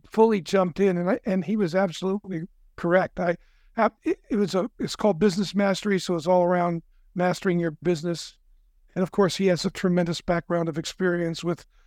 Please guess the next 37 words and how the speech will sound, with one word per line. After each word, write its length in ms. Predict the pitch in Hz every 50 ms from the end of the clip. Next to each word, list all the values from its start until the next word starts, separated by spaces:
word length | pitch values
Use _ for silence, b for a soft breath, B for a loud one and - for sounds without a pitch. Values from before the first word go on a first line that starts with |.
| _ _ _
a 80 | 185 175
network 600 | 175 180 190 202 - 226 175 180 175 156 _ -
of 300 | 175 170 143 135 - _ _ _ _ _ _ _
high 500 | - - - 190 185 185 185 180 175 - _ _ _ _ _ _ _ _ _ _ _ _
quality 640 | 196 190 185 180 180 175 170 175 - 175 175 180 165 _
caliber 580 | _ - 196 185 180 175 160 170 170 165 165 147 _ _ _ _ _ _ _ _ _ _ 170
business 380 | 160 190 175 - 185 160 -
folks 300 | - - 180 170 160 - -
he 80 | 175
brings 320 | 170 151 175 175 170 147 160
on 160 | 160 160 156
stage 440 | - - - 175 175 170 165 135 -
to 80 | - -
teach 280 | - - 190 160 -
different 360 | - - 180 - - 170 175 _ _ _ _ _ _ _ _ _ _ _ _ _ _ _ _ _
content. 540 | - 196 196 190 190 180 - 160 165 165 165 _ -
But, 260 | 175 175 165 _ -
um, 380 | 165 165 165 165 151 143 143 _ _ _ _ _ _ _ _ _ _ - - _ _ _ _
all 260 | - 220 220 226 247
through 320 | 220 - 190 202 233 233 226
the 100 | 196 196
thing, 300 | - - 214 196 185 175
he 180 | 143 127 190 196
was 300 | 185 180 170 147 - - _ _ _ _ - _ _ _ _ _ _
revoking 500 | 185 185 151 180 196 190 - - 180 175
state. 380 | - - _ 226 208 - - -
He'd 140 | 180 165
say, 220 | - - 185 165 - _ _ _ _ _
like, 140 | 196 185 -
you 60 | 190
go 140 | 170 220 220 208 220
for, 140 | 175 - 202
like, 140 | 202 185 -
forty 300 | - - 214 208 196 202
minutes 280 | 190 196 196 190 - -
or 40 | 175
so 380 | - - 196 196 190 190 185